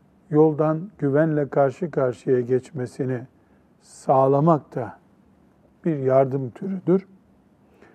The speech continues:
Bir fakire maddi yardımda bulunmak da yardım türüdür.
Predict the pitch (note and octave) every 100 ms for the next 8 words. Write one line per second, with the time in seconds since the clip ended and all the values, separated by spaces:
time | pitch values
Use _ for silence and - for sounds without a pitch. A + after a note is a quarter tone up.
0 | _ _ G3+ F#3 - F3 F3 E3 F3 E3+
1 | - _ _ _ _ _ _ _ _ _
2 | - - _ - E3 F3 C#3+ F3+ E3 D3+
3 | D3 D3+ D#3+ D#3 C3 C#3 C#3+ D3 D3+ C3
4 | - G#2 - _ _ _ - C3 A#2+ A#2
5 | B2 A2+ - A#2 A#2 F3